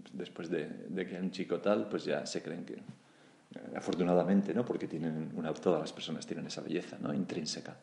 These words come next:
Pero ya, ¡buah! Ya se les han quitado los complejos. Por eso, Señor, eh,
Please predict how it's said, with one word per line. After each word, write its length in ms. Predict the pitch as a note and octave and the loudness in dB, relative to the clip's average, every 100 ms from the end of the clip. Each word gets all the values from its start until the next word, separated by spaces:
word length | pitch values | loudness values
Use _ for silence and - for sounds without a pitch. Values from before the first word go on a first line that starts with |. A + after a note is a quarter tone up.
| - _ _ _ _ | -20 _ _ _ _
Pero 140 | - D#2+ | -2 2
ya, 320 | F2 F#2 - | 2 2 2
¡buah! 240 | A2 - - - - _ _ _ _ _ - - | 2 2 0 -10 -20 _ _ _ _ _ -20 -10
Ya 120 | - | -6
se 120 | G2 F#2 | -2 -2
les 140 | E2 | 0
han 120 | F#2+ | 0
quitado 240 | F#2 F#2 F2+ | 0 0 0
los 120 | F2 | -2
complejos. 600 | E2+ - C#2+ - - - - - _ _ _ _ _ _ _ _ _ _ _ _ _ _ _ _ _ _ _ _ _ _ _ _ _ - _ _ _ _ - _ - _ - | -6 -8 -10 -12 -12 -14 -14 -20 _ _ _ _ _ _ _ _ _ _ _ _ _ _ _ _ _ _ _ _ _ _ _ _ _ -20 _ _ _ _ -20 _ -20 _ -12
Por 100 | - | 0
eso, 140 | G#2+ A2 | 2 4
Señor, 320 | G#2 A2 A2+ - - - - - - | 4 4 4 0 -10 -16 -18 -16 -4
eh, 340 | F#2 F2+ F2+ | 0 2 0